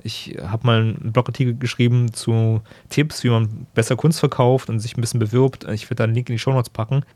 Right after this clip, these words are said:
Das ist so eine Methode, die man auch für Texte benutzen kann.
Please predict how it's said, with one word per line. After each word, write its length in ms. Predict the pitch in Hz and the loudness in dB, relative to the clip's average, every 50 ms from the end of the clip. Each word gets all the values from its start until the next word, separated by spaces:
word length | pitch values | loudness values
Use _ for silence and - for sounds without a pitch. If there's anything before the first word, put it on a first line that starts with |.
| _ - | _ -10
Das 200 | - 117 117 123 | -4 -2 0 0
ist 140 | 139 123 - | 0 0 0
so 100 | 139 123 | 0 0
eine 460 | - 120 127 135 139 135 127 113 90 | 2 2 2 4 4 2 2 0 -2
Methode, 880 | - - 117 120 117 - - 123 127 135 131 131 127 123 117 110 104 - - - 156 - _ - - - - 131 - - 156 127 | -2 0 0 0 0 0 0 0 0 2 2 2 2 2 2 0 -4 -6 -10 -12 -14 -14 _ -20 -20 -18 -20 -20 -20 -18 -8 -2
die 60 | 113 123 | 2 4
man 140 | 123 113 | 4 4
auch 80 | 107 - | 4 2
für 80 | - 120 | 2 2
Texte 280 | - 127 - - - | 2 0 0 -2 -2
benutzen 280 | 110 107 107 - - 113 | -2 -2 -2 -2 -4 -4
kann. 260 | - - 117 139 | -2 -2 -2 -2